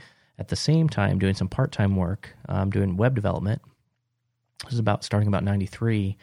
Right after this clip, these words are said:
uh, for a company out of Chicago called Wessex. So Wessex was a G I S software and data company. Um, it was run by my uncle, Scott Elliott,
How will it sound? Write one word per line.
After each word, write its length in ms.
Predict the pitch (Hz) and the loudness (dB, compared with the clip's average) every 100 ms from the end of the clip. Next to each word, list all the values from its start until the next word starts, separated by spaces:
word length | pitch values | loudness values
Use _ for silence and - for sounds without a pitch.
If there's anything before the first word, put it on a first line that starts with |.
| - _ _ _ | -20 _ _ _
uh, 140 | 104 101 | 0 0
for 140 | - | 2
a 40 | 98 | 0
company 280 | 147 143 | 2 4
out 60 | 127 | 4
of 60 | 110 | 2
Chicago 680 | 110 - 101 98 98 104 - | -2 0 0 2 2 0 -4
called 280 | - 92 98 | -4 -2 0
Wessex. 560 | 92 - - - - - | 0 -2 -8 -10 -14 -10
So 180 | 92 | -8
Wessex 500 | 92 101 127 147 - | -6 -4 -4 -6 -10
was 360 | - 101 95 95 | -6 -4 -4 -6
a 400 | 95 92 87 - _ _ _ _ - | -8 -6 -8 -12 _ _ _ _ -6
G 180 | 117 113 | 2 6
I 80 | |
S 160 | 107 98 | 6 2
software 400 | - 95 - 95 | 0 0 0 0
and 120 | 90 | 0
data 200 | 90 92 | 0 -2
company. 520 | 95 82 82 87 117 - _ - | -2 -6 -6 -4 -4 -6 _ -8
Um, 320 | 92 92 95 | -6 -4 -4
it 60 | - | -4
was 140 | 98 | -2
run 220 | 107 107 | 0 2
by 160 | 110 104 | 2 2
my 220 | 98 95 | 0 -2
uncle, 340 | - 95 131 147 | -2 0 0 -2
Scott 320 | - 110 104 | -2 0 2
Elliott, 320 | 98 110 143 | 2 2 0